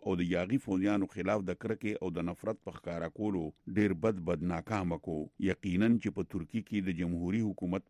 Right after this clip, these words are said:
په حق کې په ټینګه سره د خلکو په ودرېدو به مخ په ترقۍ ملکونو کې د فوزي آمرانو سترګې غړېدلې وي.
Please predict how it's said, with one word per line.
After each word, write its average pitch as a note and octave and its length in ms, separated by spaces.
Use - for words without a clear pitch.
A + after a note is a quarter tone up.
په F2+ 100
حق G2+ 160
کې D#2+ 380
په - 160
ټینګه C#3 340
سره G#2+ 180
د G2+ 140
خلکو B2 340
په - 140
ودرېدو F2 440
به G#2 380
مخ - 200
په F#2+ 120
ترقۍ B2+ 440
ملکونو G#2+ 420
کې G2+ 160
د F#2+ 140
فوزي F#2 280
آمرانو F#2 500
سترګې E2+ 680
غړېدلې F2+ 500
وي. E2 120